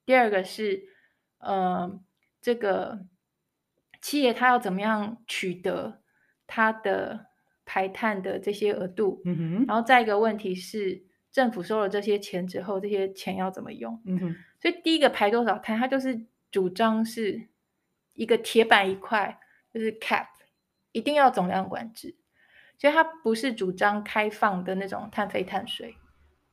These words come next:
Speaker 1: 开放的碳费碳税就是我只管你污染者付费，然后至于你买多少，你去，你付多少费，你排多少，你排多少，我不管。
Speaker 2: 嗯哼，嗯哼。
Speaker 1: 他反对，他认为应该要总量管制，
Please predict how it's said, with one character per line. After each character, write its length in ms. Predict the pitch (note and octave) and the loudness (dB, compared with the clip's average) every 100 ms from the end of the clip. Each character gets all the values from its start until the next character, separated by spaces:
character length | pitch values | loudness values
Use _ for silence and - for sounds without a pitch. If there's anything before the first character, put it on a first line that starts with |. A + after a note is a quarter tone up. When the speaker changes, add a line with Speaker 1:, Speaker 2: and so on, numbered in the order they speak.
| _ - | _ 2
Speaker 1:
开 120 | D4+ | 6
放 140 | E4+ | 6
的 80 | C#4+ | 6
碳 180 | D4 C4+ | 2 0
费 160 | C4 | 0
碳 220 | B3 B3 A3+ | 0 -2 0
税 140 | A3+ | 0
就 80 | A3+ | 2
是 80 | A#3 | 2
我 120 | A3 | 0
只 200 | A3 G#3 | 0 0
管 260 | A3 G3+ | 2 0
你 240 | G3 F#3 A3 | -2 -6 -4
污 80 | A3+ | 0
染 120 | G#3+ | 0
者 140 | F#3+ F3+ | 0 -4
付 180 | F#3 G3 | -6 -6
费， 180 | G3 | -2
然 100 | F#3 | -2
后 100 | G#3 | -2
至 160 | G#3 A#3+ | -4 -4
于 240 | G3+ F#3 F#3 _ _ | -4 -6 -12 _ _
你 140 | - A3+ | -2 2
买 220 | A3+ G3+ | 4 4
多 160 | A3 | 0
少， 220 | A#3 G3 F#3 | 2 0 0
你 100 | F3+ | -2
去， 300 | A3+ A3 - - _ | -4 -6 -8 -20 _
你 100 | G3+ | -10
付 160 | G#3 C#4 | -4 2
多 120 | C#4 | 4
少 120 | A3+ | 4
费， 220 | F#3 A#3+ | 2 -2
你 80 | G3+ | -4
排 220 | F#3 G3 | -2 -2
多 120 | G3+ A3 | -2 -2
少， 160 | G#3 | -2
你 100 | F#3 | -4
排 160 | F#3 F#3+ | -2 -4
多 120 | G#3 | -4
少， 200 | G#3 F#3+ | -6 -4
我 100 | G3 | 0
不 160 | F#3 F#3+ | 2 0
管。 140 | F#3 | 0
Speaker 2:
嗯 40 | F#3 | -4
哼， 60 | F#3+ | -4
嗯 80 | |
哼。 40 | F#3+ _ _ _ | -6 _ _ _
Speaker 1:
他 140 | - C4+ | -2 4
反 180 | G3 | 4
对， 160 | F#3+ G3+ | 4 4
他 120 | A3+ | 4
认 160 | A#3+ A3 | 4 2
为 100 | G3 | 0
应 80 | G3 | -2
该 140 | G3+ | -2
要 400 | G3+ F#3+ F#3+ F#3 _ | 0 -2 -4 -10 _
总 160 | - F3 | -8 -4
量 200 | G3 F#3+ | -2 -4
管 200 | - - | -8 -12
制， 180 | - | -16